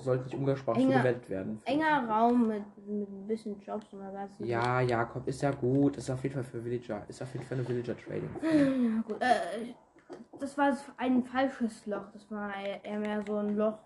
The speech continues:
Speaker 2: für, für, für Stein. Wer Stein braucht, ich hab hier prima Löcher gefunden. Da kann ich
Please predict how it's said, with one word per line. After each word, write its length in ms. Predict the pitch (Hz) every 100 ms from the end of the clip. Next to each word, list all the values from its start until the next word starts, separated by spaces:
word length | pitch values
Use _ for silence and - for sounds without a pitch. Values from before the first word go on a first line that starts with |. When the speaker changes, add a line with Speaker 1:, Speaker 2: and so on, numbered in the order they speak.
| _ _ _
Speaker 2:
für, 280 | - 220 202 - _ _
für, 280 | 208 202 202
für 240 | 196 - 196
Stein. 840 | - 220 214 226 240 262 269 285 - _ _
Wer 180 | 208 202
Stein 440 | - 233 247 240 240
braucht, 380 | 247 277 277 -
ich 200 | 233 220
hab 200 | 220 -
hier 180 | 226 214 -
prima 260 | 233 226 208
Löcher 320 | 208 214 226
gefunden. 640 | 190 190 - 202 196 214 196
Da 60 | 196
kann 180 | 202 196
ich 40 | -